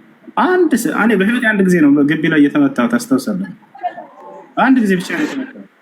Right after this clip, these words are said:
እሱንም እንደመታኝ ጀማሉዲን የሆነ አጥፍቼ መታኝና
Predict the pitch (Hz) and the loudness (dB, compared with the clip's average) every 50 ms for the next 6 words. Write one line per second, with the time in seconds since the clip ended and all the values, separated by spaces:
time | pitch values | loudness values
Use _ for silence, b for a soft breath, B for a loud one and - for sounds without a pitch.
0 | _ _ _ - - - - - - - _ _ _ - 165 - - 262 269 285 | _ _ _ -20 -20 -20 -20 -20 -20 -20 _ _ _ -6 -6 -2 0 2 4 4
1 | 269 247 226 214 214 214 202 196 - 202 190 185 180 185 190 196 196 196 185 175 | 4 4 4 2 2 0 0 0 0 -2 -2 -2 -4 -4 -2 0 2 2 2 2
2 | 185 220 359 - - _ _ _ _ - 127 139 143 170 180 170 170 - - 185 | 0 0 0 -2 -6 _ _ _ _ -4 -2 0 0 0 0 -2 -2 -2 -4 -2
3 | - - 165 151 143 143 139 - 147 139 135 131 139 160 | -2 0 2 2 2 2 2 0 2 4 4 4 4 2